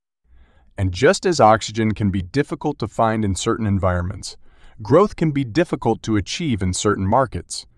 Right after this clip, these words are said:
But just as oxygen can be found in abundance with the right tools and techniques, growth can be achieved with the right strategies and approaches. One, more customers are always better.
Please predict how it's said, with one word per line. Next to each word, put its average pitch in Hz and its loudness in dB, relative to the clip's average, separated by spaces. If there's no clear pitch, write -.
But 107 0
just 185 2
as 131 2
oxygen 107 4
can 104 -4
be 104 -4
found 110 0
in 107 0
abundance 127 0
with 110 -6
the 104 -4
right 113 2
tools 139 -2
and 113 -2
techniques, 127 -2
growth 170 4
can 185 0
be 156 2
achieved 117 -2
with 95 -2
the 90 -6
right 90 2
strategies 120 -2
and 98 -2
approaches. 139 -2
One, 85 0
more 113 4
customers 120 2
are 95 0
always 104 2
better. 92 -4